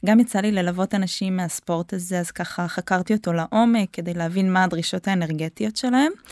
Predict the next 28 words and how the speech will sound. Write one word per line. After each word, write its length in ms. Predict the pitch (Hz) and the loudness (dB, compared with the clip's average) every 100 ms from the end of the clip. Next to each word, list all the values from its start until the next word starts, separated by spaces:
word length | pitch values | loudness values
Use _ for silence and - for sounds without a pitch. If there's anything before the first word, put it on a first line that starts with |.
| - - - - _ - | -16 -16 -20 -20 _ -6
וגם, 480 | 160 220 320 302 233 - | 2 4 6 4 2 2
אה, 180 | 208 196 | 2 4
בשנה 300 | 190 214 196 | 4 4 6
האחרונה 400 | 247 - 240 190 | 4 4 4 6
התחלתי 340 | 202 - 190 220 | 2 0 0 0
לשחק 360 | - 170 190 | -2 -6 -8
כדורעף 460 | - 196 170 170 - | -2 -2 0 -2 -4
חופים, 460 | 202 - 175 170 233 - - - - - - _ - | -6 -4 -2 0 0 -2 -20 -20 -20 -20 -20 _ -10
ואני 340 | 190 233 277 | 4 6 8
חייבת 300 | - 208 254 | 6 4 6
לציין 560 | 269 - 196 185 190 240 - - | 4 2 2 6 8 6 4 -6
שזה 280 | - 190 | 0 2
מה 160 | 185 220 | 4 4
זה 100 | 247 254 | 4 2
כיף. 460 | - 170 190 - 254 254 | 2 2 2 -4 -4 6
<laughs> 260 | 285 277 - | 8 8 4
באמת, 500 | 202 180 190 202 202 | 2 4 6 6 6
זה 60 | |
ספורט 400 | 180 - 208 214 | 2 4 4 4
שמשלב 1400 | - 277 240 _ - - - - - 202 - 180 185 202 233 | 4 2 2 _ -20 -20 -20 -18 -2 0 2 4 4 6 4
בש-, 120 | - | 4
בתוכו 360 | 208 214 175 | 2 2 2
המון 260 | 175 175 190 | 4 4 4
אלמנטים, 760 | 220 175 175 185 190 - 196 196 | 6 4 4 4 2 2 4 4
זריזות, 640 | 196 226 196 214 208 202 | 4 4 4 4 4 2
כוח 240 | 208 208 | 0 2
מתפרץ, 760 | 226 - 214 185 202 208 - - | -2 0 0 2 2 2 0 0
אה, 160 | 190 | 2